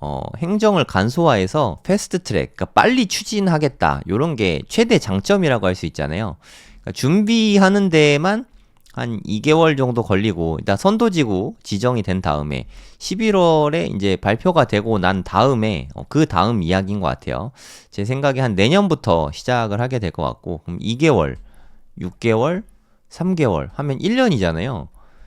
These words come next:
그러니까 일 년 만에, 어, 입안이 다 끝난다. 뭐 놀랍지 않습니까? <laughs> 그럼 이천이십육 년부터 무언가가 뭐 시작될 수도 있다 하는 건데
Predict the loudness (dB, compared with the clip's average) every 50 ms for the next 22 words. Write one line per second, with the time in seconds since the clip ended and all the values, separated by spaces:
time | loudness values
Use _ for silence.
0 | -20 -20 -18 -12 -8 -4 -2 2 4 4 4 4 4 4 4 4 4 2 0 0
1 | -2 -4 -6 -10 -12 -10 -6 -4 -2 0 2 4 4 4 4 2 0 -4 -4 -6
2 | -6 -8 -8 -8 -8 -4 -4 -2 0 2 0 0 0 -2 -4 -6 -8 -12 -14 -14
3 | -12 -10 -8 -10 -10 -6 -4 -2 0 0 0 0 -2 -4 -4 -4 -4 -6 -6 -6
4 | -4 -4 -4 -4 -4 -8 -16 -20 -20 -20 -18 -20 -10 -6 -4 -2 -2 -2 -2 -4
5 | -4 0 0 2 2 2 0 0 0 0 0 2 2 2 2 2 2 2 2 0
6 | -4 -2 2 4 4 4 4 0 -2 -2 0 2 4 2 2 4 4 2 4 4
7 | 2 0 0 -2 -6 -6 -4 -4 -4 -4 -4 0 0 0 0 0 0 0 0 0
8 | -2 -8 -6 -4 -4 -4 -4 -4 -4 0 2 4 4 4 2 -2 -4 -6 -6 -6
9 | -6 -6 -4 -4 -4 -4 -4 -4 -6 -6 -6